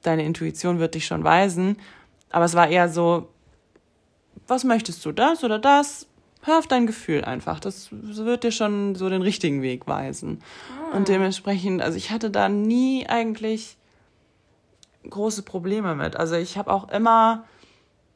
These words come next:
Speaker 1: ich glaub, ich wusste schon sehr früh, was mir gut tut und wie ich auch so, ähm, Entscheidungen treffe, die mir dann eben gut tun, so, ne? Also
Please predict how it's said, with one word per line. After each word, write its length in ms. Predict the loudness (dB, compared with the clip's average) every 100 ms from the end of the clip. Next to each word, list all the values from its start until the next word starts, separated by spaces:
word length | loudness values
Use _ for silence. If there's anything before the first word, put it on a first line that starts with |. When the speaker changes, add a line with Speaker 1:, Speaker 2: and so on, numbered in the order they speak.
| _ -14
Speaker 1:
ich 140 | -6
glaub, 140 | -2
ich 120 | -2 -2
wusste 240 | -4 -4
schon 220 | -2 -2
sehr 320 | 0 4 4
früh, 320 | 4 -2 0 0
was 200 | 0 -2
mir 120 | -4
gut 280 | -2 -2 -2
tut 460 | -2 0 0 -2
und 360 | -4 -4 -4 -4
wie 120 | -4
ich 200 | -4 -4
auch 260 | -6 -6 -16
so, 460 | -10 -6 -2 -2 -4 -12 _ _ _ _ _ _ _ _ _ _ _ -6
ähm, 640 | -4 -2 -2 -4 -6 -8 -14 _ _ -6
Entscheidungen 520 | -2 2 2 4 2
treffe, 500 | 0 -4 -4 -6 -8 -20 -20 -20 _ -8
die 160 | -2
mir 300 | 2 4 6
dann 180 | 6 4
eben 240 | 4 0 2
gut 180 | 0 -2
tun, 240 | -4 -4
so, 180 | -4 -4
ne? 260 | -2 -2 -2
Also 380 | -4 0 -2